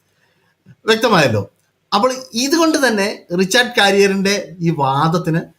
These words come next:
യാതൊരു തരത്തിലുള്ള നിലനിൽപ്പുമില്ല എന്നുള്ളത് വ്യക്തമായിട്ട് നമുക്ക് മനസ്സിലാക്കുവാനായി സാധിക്കും. യേശു ക്രിസ്തുവിനെ ഭൂമിയിൽ ജീവിച്ചിരുന്ന ഒരു വ്യക്തിയായിട്ട് തന്നെയാണ് ആദിമ ക്രിസ്തീയ രചനകളിൽ, ആ,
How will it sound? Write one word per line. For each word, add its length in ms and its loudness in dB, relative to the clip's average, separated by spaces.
യാതൊരു 520 2
തരത്തിലുള്ള 760 -2
നിലനിൽപ്പുമില്ല 920 2
എന്നുള്ളത് 420 -4
വ്യക്തമായിട്ട് 600 0
നമുക്ക് 240 0
മനസ്സിലാക്കുവാനായി 680 -2
സാധിക്കും. 500 -8
യേശു 200 4
ക്രിസ്തുവിനെ 580 2
ഭൂമിയിൽ 340 4
ജീവിച്ചിരുന്ന 580 2
ഒരു 80 2
വ്യക്തിയായിട്ട് 600 2
തന്നെയാണ് 440 -2
ആദിമ 400 2
ക്രിസ്തീയ 680 -2
രചനകളിൽ, 680 -2
ആ, 220 -4